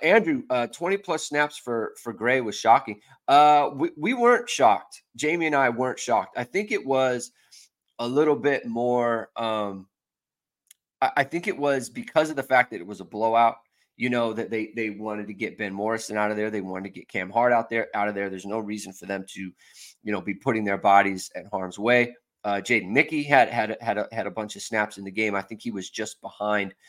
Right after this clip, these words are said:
Um, I think he was in the twenty-sevens, uh, the snap counts for him. I think he had twenty-sevens. Let me just check that for you, um, to make sure that is accurate. Jaden Mickey, twenty-seven snaps.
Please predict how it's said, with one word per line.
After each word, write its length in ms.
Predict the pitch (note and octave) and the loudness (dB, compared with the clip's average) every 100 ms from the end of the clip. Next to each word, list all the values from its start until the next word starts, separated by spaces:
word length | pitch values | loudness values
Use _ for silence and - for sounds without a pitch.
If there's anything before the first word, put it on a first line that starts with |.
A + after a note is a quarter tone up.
| _ _ - | _ _ -4
Um, 100 | A2+ | -2
I 80 | G#2+ | -4
think 220 | D3 C#3 | -6 -6
he 100 | C3+ | -4
was 160 | B2 | -4
in 80 | G#2+ | -4
the 80 | F#2+ | -6
twenty-sevens, 880 | - G2 G2+ F#2+ - F#2 D#2+ - - _ _ _ _ _ _ _ _ _ - _ | -8 -8 -6 -6 -6 -6 -6 -18 -20 _ _ _ _ _ _ _ _ _ -20 _
uh, 220 | G2+ G2 | 0 0
the 80 | F#2 | -2
snap 340 | - A2 F#2 - | -6 -4 -4 -6
counts 240 | F2+ F2+ | -12 -12
for 140 | - | -10
him. 240 | G2 F2 E2+ - - - | -8 -8 -12 -20 -18 -10
I 60 | G#2 | -6
think 200 | A2+ G#2+ | -6 -6
he 140 | G2+ | -2
had 220 | G2+ F#2 | 0 0
twenty-sevens. 600 | - F#2 F#2 - F2+ F2+ | -2 -6 -4 -4 -4 -6
Let 80 | F#2 | -10
me 80 | F#2 | -10
just 240 | F#2 - | -10 -10
check 240 | - F#2+ - | -6 -8 -8
that 180 | F2 - | -12 -12
for 240 | - F#2 | -10 -8
you, 120 | F#2 - _ - - - _ _ _ _ _ _ - | -8 -12 _ -20 -20 -20 _ _ _ _ _ _ -14
um, 340 | F2+ F2+ D#2 - | -12 -12 -12 -12
to 120 | G2+ | -8
make 160 | G2 | -6
sure 240 | - G#2+ F#2+ | -2 -2 0
that 220 | F#2+ F2+ | 2 0
is 100 | F#2 - | 0 2
accurate. 580 | B2+ C3+ B2+ A#2 - - - | 4 4 2 2 -4 -12 -8
Jaden 360 | A#2 D#3+ E3+ C#3+ | 4 8 8 8
Mickey, 300 | D3+ D3 G#2 | 6 4 -4
twenty-seven 580 | - D#3 E3 D3+ C#3 B2+ | 2 4 6 4 2 2
snaps. 600 | - B2 G#2 - - | 2 4 4 0 -12